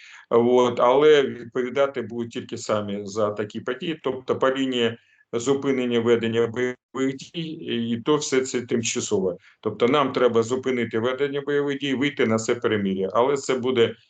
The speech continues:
тільки етап для підготовки до подальших дій, поки вони будуть вестися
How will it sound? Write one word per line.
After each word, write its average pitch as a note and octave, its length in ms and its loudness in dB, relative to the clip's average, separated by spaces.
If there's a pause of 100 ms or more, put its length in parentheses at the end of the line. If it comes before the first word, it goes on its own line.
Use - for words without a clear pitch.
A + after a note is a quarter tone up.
(140)
тільки C3 320 0
етап C#3+ 480 0
для G#2+ 220 -2
підготовки A2+ 680 -4
до A2+ 160 0
подальших A2+ 600 -2
дій, F#2+ 260 -8
поки C3+ 220 -6
вони A2 220 0
будуть G2+ 320 -6
вестися A2+ 640 -4